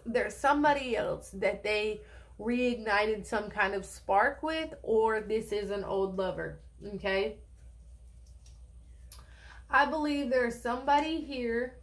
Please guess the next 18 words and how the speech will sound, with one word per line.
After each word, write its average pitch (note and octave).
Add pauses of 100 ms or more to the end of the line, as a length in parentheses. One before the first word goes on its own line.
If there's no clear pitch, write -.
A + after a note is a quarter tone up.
(480)
'cause G#3
it G3+
says A#3+
competition, B3+
the -
other F#3+
woman, A3+ (520)
that F#3+
they E3+
were G3+
hooking G3
up B3+
with. - (540)
Whoever A3+
this G#3+
person G#3
is, D4 (220)
okay? A3+